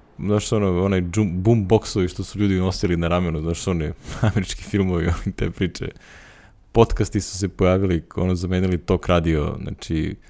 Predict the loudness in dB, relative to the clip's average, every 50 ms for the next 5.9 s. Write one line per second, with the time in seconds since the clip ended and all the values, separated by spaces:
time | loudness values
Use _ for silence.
0 | -20 -20 -20 -20 -20 -20 _ _ _ -20 -18 _ -6 -6 -2 0 0 2 4 4
1 | 2 2 2 2 0 0 0 -2 -2 -2 0 -2 0 2 0 2 2 4 4 4
2 | 4 4 2 2 -2 -10 -6 0 2 2 2 2 0 0 0 2 2 0 -2 -4
3 | -6 -4 -2 -2 0 0 0 -2 -2 -4 -10 _ _ 0 0 2 2 2 2 0
4 | 0 2 0 0 2 2 0 2 2 2 4 4 4 4 4 2 0 0 -4 -4
5 | -4 -4 -2 -2 0 0 0 -2 -2 -4 -4 -4 -4 -2 -6 -10 -10 -10